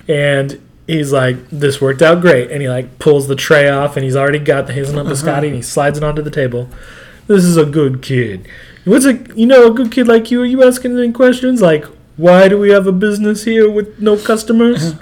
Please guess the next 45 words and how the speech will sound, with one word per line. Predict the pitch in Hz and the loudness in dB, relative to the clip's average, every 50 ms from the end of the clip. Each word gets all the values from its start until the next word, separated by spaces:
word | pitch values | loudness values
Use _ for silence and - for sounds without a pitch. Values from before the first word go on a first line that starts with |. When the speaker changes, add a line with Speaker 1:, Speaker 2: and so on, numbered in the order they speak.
| - | -10
Speaker 1:
And | - 226 220 | -4 0 0
Speaker 2:
"I | 233 | 0
just | 220 214 185 - | 0 0 -2 -4
figure | - 185 160 147 139 | -4 -6 -6 -4 -6
you | 139 135 135 135 131 | -6 -6 -6 -6 -6
do | 131 135 131 | -6 -6 -6
a | 131 | -6
good | 127 131 120 120 127 | -6 -6 -8 -8 -10
takeout | - - 139 131 127 - 131 135 - - - | -12 -12 -12 -12 -12 -12 -16 -16 -16 -20 -18
business." | - - - - - - - - - - - - - - - - - - - - - - | -18 -18 -18 -16 -18 -18 -18 -16 -18 -18 -20 -20 -20 -20 -20 -20 -20 -20 -20 -18 -8 -2
Speaker 1:
They | - 175 170 151 | 2 4 4 6
look | 151 170 | 4 4
Speaker 2:
Takeout | 165 156 156 - 135 | 0 0 0 -2 -4
business. | 151 151 143 139 143 143 143 151 - - - - - - - - - | -6 -8 -8 -8 -10 -10 -10 -10 -10 -10 -10 -10 -12 -14 -18 -18 -18
<laughs> | - - - 175 180 | -14 -6 -4 0 2
Speaker 1:
They | 190 | 2
look | 175 170 165 165 | 4 2 2 0
at | 165 | -2
each | 156 156 160 | -4 -2 -2
other, | 151 151 151 | -2 -2 -4
"Takeout | 147 - - 277 269 262 233 226 208 196 190 185 175 | -4 -2 2 2 2 2 4 4 4 6 6 4 4
business," | 185 185 185 180 165 180 175 180 - | 4 4 4 4 2 2 0 0 -4
and | - - 190 175 | -4 0 0 2
then | 175 170 | 2 2
they | 165 170 | 2 0
just | 160 170 170 165 | 0 0 -2 -2
laugh. | 160 143 139 139 139 139 131 127 131 - | -2 -4 -4 -6 -8 -10 -12 -12 -8 -4
Speaker 2:
Uh-huh. | 170 160 147 143 147 139 135 135 135 - - - - | -4 -4 -2 -2 -4 -4 -4 -6 -8 -12 -20 -16 -10
And | 160 147 143 127 | -8 -6 -6 -4
Sean | - 147 147 151 147 | -4 -4 -4 -4 -4
goes | 143 135 139 135 135 | -4 -4 -4 -4 -4
back | 131 131 123 123 123 123 - - - - | -4 -4 -2 -4 -6 -8 -12 -20 -20 -18
to | - - 160 | -12 -10 -8
the | 165 | -8
bar. | 143 135 127 117 95 113 113 120 127 - - - | -6 -6 -6 -6 -6 -8 -10 -12 -12 -16 -12 -6
Speaker 1:
Yeah. | 160 151 113 - - - | -6 -6 -6 -6 -12 -12
Speaker 2:
And | 151 135 | -8 -6
there's | 135 135 131 - | -6 -6 -8 -10
Corey. | - - - 135 123 117 110 107 107 127 - - - - - - | -12 -10 -8 -6 -6 -6 -6 -8 -12 -14 -18 -20 -20 -20 -12 -4
Speaker 1:
Corey | - 277 285 262 240 | -4 0 2 4 4
is | 214 170 180 | 4 4 2
a, | 180 175 - - - _ _ _ - | 0 -2 -6 -16 -20 _ _ _ -8
just | 165 170 165 - 160 | -6 -6 -4 -2 -2
an | 151 147 | -2 -2
insufferable | 139 131 127 - - - - - - - - 151 123 123 - - 127 123 127 117 107 113 107 101 98 92 90 | -4 -4 -4 -6 -8 -8 -8 -8 -8 -2 -2 -2 -2 -2 -6 -8 -6 -6 -6 -6 -6 -8 -10 -10 -10 -14 -16